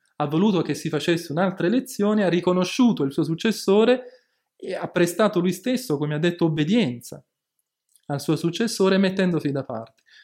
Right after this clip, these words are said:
con tutto quello che abbiamo detto prima che ha complicato la situazione, ma per sé, oggettivamente, il Papa si è dimesso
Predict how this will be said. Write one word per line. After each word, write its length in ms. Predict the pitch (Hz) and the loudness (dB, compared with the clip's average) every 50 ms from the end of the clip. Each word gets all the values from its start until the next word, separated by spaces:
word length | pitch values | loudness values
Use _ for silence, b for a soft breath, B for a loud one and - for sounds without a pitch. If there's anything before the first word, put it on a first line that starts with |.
| b b | b b
con 160 | - - 143 | -6 -6 -2
tutto 240 | 143 202 202 - 165 | -2 -2 0 0 2
quello 200 | 170 170 165 156 | 2 4 4 4
che 80 | 147 151 | 2 0
abbiamo 180 | 147 151 147 | -2 -2 -2
detto 280 | 143 151 151 - 160 156 | -2 -4 -2 -2 -4 -4
prima 320 | - 151 196 208 202 175 | 0 0 2 2 2 0
che 120 | - - 147 | 0 -2 -4
ha 40 | |
complicato 640 | 131 - 151 147 139 - 143 135 - 151 147 - 135 | -4 -2 -4 -4 -2 -4 -6 -4 -2 -4 -4 -2 -4
la 100 | 127 123 | -6 -6
situazione, 580 | - 131 - - 123 - - - 123 120 135 | -6 -8 -8 -8 -12 -12 -12 -14 -12 -10 -6
ma 240 | 147 165 180 165 - B B B B B B _ _ _ | -4 -2 -2 -2 -2 B B B B B B _ _ _
per 240 | _ - 190 180 160 | _ 0 0 0 0
sé, 440 | - - - - 156 139 123 127 - - | -2 -2 -2 0 0 2 0 -2 0 2
oggettivamente, 1300 | 190 180 175 151 156 160 156 - - 170 160 160 170 175 185 196 214 220 208 - 247 247 247 - _ _ _ _ _ _ _ _ _ _ _ _ _ _ _ _ _ _ | 2 2 4 2 0 0 0 0 -2 -2 0 0 0 2 2 4 4 2 2 0 -2 -4 -4 -6 _ _ _ _ _ _ _ _ _ _ _ _ _ _ _ _ _ _
il 180 | - 165 143 - | -4 -4 -2 -2
Papa 260 | 180 175 160 - 135 | -2 -2 -2 -4 -8
si 140 | - - - | -6 -4 -2
è 40 | 175 | 0
dimesso 640 | 196 226 196 165 160 165 165 - - 233 233 233 | 2 2 2 2 0 -2 -4 -6 -6 -6 -6 -6